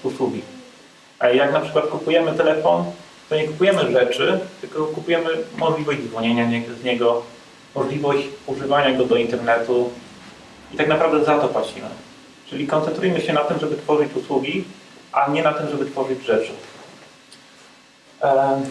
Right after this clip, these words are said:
przykładem jednego z takich rozwiązań właśnie, e, które w sumie sami też wdrożyliśmy,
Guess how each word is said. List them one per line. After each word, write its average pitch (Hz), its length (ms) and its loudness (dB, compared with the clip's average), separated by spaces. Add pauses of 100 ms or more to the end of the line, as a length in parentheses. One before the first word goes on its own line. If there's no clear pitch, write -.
(400)
przykładem 202 460 4
jednego 180 360 4
z - 60 -2
takich 160 320 0
rozwiązań 156 480 4
właśnie, 139 380 0 (1300)
e, 131 200 4
które 151 240 2
w 151 60 -2
sumie 143 260 0
sami 160 400 0
też 143 120 0
wdrożyliśmy, 139 880 0